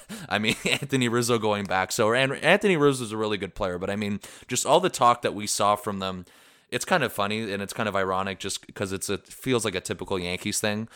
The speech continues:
So I guess that's where we stand with, like, the three major players in the A L East. We know the chances for the Jays to make the playoffs were released by Fangraphs even before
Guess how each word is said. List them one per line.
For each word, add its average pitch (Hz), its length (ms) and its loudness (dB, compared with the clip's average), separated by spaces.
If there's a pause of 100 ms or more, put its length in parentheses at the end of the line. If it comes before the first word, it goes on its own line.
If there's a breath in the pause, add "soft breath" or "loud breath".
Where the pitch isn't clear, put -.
(120 loud breath)
So 113 440 6 (240)
I 131 80 4
guess 180 180 2
that's 151 220 4
where 156 100 2
we 139 80 0
stand 127 280 0
with, 123 120 2
like, 117 160 2
the 113 160 6
three 120 300 4
major 113 320 8
players 117 300 6
in 104 80 -2
the 101 140 2
A - 20 4
L 104 200 6
East. 110 240 0 (300 loud breath)
We 104 140 4
know 117 280 10
the 117 120 -2
chances 117 420 0
for - 120 -4
the 104 100 0
Jays 104 300 4
to - 80 -4
make 104 160 0
the 104 80 0
playoffs 104 420 4
were 98 80 2
released 95 360 0
by 104 120 6
Fangraphs 98 500 2
even 104 260 2
before 104 560 6